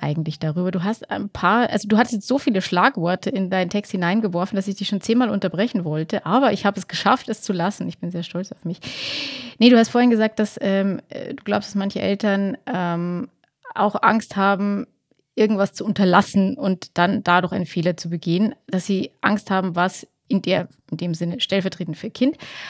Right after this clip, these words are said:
aber generell Angst, etwas zu verpassen. Und da sind wir bei dem wunderschönen Begriff fomo, den wir in unserem Buch auch diskutieren,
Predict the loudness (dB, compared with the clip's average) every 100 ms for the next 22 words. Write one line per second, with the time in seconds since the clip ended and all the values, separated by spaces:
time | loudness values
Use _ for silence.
0 | -2 0 2 2 2 2 0 0 0 0
1 | 0 0 -4 -6 -6 -8 -10 -6 -4 0
2 | 2 2 0 -2 -2 -2 -2 -2 -2 -4
3 | -4 -2 -4 -4 -4 -2 -2 -4 -4 -4
4 | -4 -4 -6 -8 -6 2 4 6 4 0
5 | -2 0 0 0 -2 -2 -4 -2 -4 -2
6 | -2 -4 0 2 2 -2 -8 -10 -4 -2